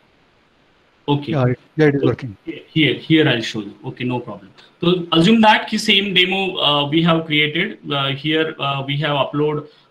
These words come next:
Speaker 1: uh, this course objectives and outcomes. So simply I need to click on this particular add activity resource. I need to select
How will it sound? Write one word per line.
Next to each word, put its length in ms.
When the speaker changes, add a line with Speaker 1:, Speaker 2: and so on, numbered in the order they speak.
Speaker 1:
uh, 200
this 180
course 320
objectives 600
and 160
outcomes. 600
So 200
simply 560
I 100
need 280
to 160
click 260
on 240
this 240
particular 540
add 180
activity 460
resource. 580
I 100
need 260
to 60
select 540